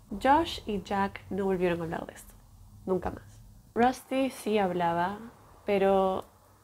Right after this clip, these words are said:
simplemente decía, "No me acuerdo, no me acuerdo". Greg es el que hablaba demasiado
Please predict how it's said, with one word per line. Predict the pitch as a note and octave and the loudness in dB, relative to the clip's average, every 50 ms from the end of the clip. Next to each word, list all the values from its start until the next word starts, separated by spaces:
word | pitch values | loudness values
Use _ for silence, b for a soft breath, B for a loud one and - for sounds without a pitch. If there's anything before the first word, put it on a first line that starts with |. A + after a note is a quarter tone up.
| _ _ _ _ - | _ _ _ _ -10
simplemente | - - A3 G#3 A3 G3 G3+ G3 F#3 G3+ | -4 -2 0 2 4 4 4 2 2 0
decía, | G3 F#3+ F3 - - F3+ E3+ | -2 -2 -4 -8 -8 -8 -4
"No | E3+ E3+ | -4 -4
me | E3+ E3+ | -4 -4
acuerdo, | D#3+ D#3+ - F3+ E3+ E3+ E3 E3 E3+ | -6 -6 -6 -6 -4 -4 -4 -4 -4
no | E3 E3 | -6 -6
me | - | -10
acuerdo". | - - - C#4 C4 - _ _ _ _ _ - | -12 -14 -18 -20 -20 -20 _ _ _ _ _ -10
Greg | E4 - - - C4 C4 A#3 G#3 G3 F3 - - - - - | -10 -4 0 2 4 4 6 4 2 0 -4 -12 -20 -6 -2
es | G#3 G#3 G3+ F#3+ - - | 2 2 2 0 0 0
el | G#3 G3+ G3+ G3+ G3 F#3+ | 0 2 4 2 2 0
que | - - F#3+ F#3+ F#3+ F#3+ F#3+ G3 G3 G3 - | 0 2 2 4 4 4 4 4 4 2 2
hablaba | - F#3 F3 F3+ F3+ F3+ F#3 G3 G3+ G#3 G#3+ | 0 -2 -2 0 0 0 0 0 0 0 -2
demasiado | - - F#3+ F3 E3 D#3+ D3+ - - - F#3+ E3+ D#3 E3 - - | -4 -6 -8 -8 -8 -10 -10 -12 -6 -4 -4 -2 -4 -6 -8 -12